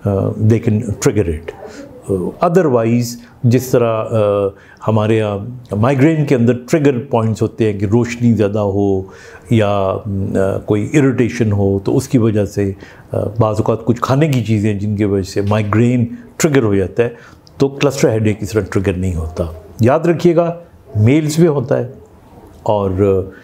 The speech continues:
एपिसोडिक होता है, और ख़ास जो इसकी निशानी है, वो जो है इसके आँख के अंदर, अ, आपको लगता है जैसे सुआ चुभौती है किसी ने। अगर ये कैफियत हो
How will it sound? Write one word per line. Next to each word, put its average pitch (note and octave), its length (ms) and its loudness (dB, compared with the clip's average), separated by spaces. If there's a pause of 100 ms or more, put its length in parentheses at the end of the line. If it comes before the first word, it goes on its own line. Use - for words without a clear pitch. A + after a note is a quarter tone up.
(240)
एपिसोडिक D3 580 0
होता A2 260 0
है, G#2+ 200 -6 (460)
और G#2+ 120 0
ख़ास F#3+ 600 -2
जो G3 80 6
इसकी D3 200 0
निशानी F#2+ 560 -2
है, E2+ 140 -8 (500)
वो C3 200 6
जो D3 140 4
है A2 340 -2
इसके - 320 -2 (120)
आँख A#2+ 320 -2
के A2+ 100 2
अंदर, F2+ 280 -2
अ, - 560 -8 (480)
आपको G#2 200 -2
लगता G#2 260 0
है G#2+ 60 -2
जैसे G#2 240 0
सुआ C#3 360 2
चुभौती F#2 440 -2
है E2+ 60 -4
किसी E2+ 300 -10
ने। D#2+ 180 -10 (480)
अगर G#2+ 140 4
ये C#3 140 6
कैफियत C#3 500 0
हो C#3+ 240 0